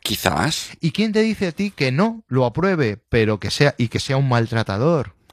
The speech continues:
Speaker 1: Claro.
Speaker 2: ¿Y quién te dice a ti que Lee Remick no tuviera un amante y este se cargara a su amante y no la violara?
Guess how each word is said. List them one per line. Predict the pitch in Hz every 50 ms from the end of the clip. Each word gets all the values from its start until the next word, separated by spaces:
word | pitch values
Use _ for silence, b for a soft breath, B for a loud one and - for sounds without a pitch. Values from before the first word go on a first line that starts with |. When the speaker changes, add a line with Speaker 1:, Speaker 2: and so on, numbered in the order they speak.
| B B B B B B B B
Speaker 1:
Claro. | - 92 92 98 98 - -
Speaker 2:
¿Y | 139 160
quién | 131 185 202 214
te | 202 226
dice | 226 233 226 - 190 165
a | 151
ti | - - 190 202 196 175 - _ -
que | - 156 151 147 143
Lee | 139 139 156
Remick | 156 143 147 160 170 165 160 151 151 143 - -
no | 139 135 139 147 160 160
tuviera | - - 127 123 131 143 143 143 127
un | 127 135 156 160 143
amante | 110 107 113 127 147 180 175 165 - 156 135
y | 123 131
este | 147 - -
se | 143 - 143
cargara | - 113 110 104 123 135 143
a | 131
su | - 113
amante | 104 104 123 156 170 165 - 139
y | 123
no | 117 123 131
la | 147 143
violara? | 127 113 95 107 151 208 208